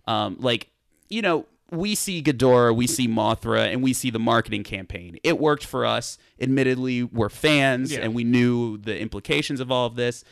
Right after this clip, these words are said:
Speaker 1: Does the average person just be like, "Oh, it's Godzilla and a bunch of other monsters. All right, I mean, I didn't love that last Godzilla movie," because that's another factor that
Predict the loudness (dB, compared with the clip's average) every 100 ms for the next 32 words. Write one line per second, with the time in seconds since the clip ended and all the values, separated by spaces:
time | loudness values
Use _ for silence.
0 | _ _ -2 -2 0 2 4 4 2 2
1 | 0 0 -2 -4 -4 -2 -2 -6 -2 2
2 | 2 2 -2 -2 -4 -2 0 0 0 0
3 | 2 2 0 -4 _ _ _ -4 0 0
4 | 0 -4 -2 -2 0 2 2 4 2 0
5 | -2 -6 -6 -2 2 4 2 -2 -2 -2
6 | -2 -4 0 2 2 2 2 2 0 2
7 | 0 0 -2 -4 -4 -8 -6 -4 -2 -2
8 | 2 6 6 6 2 2 2 2 2 0
9 | 0 -2 -4 -2 -4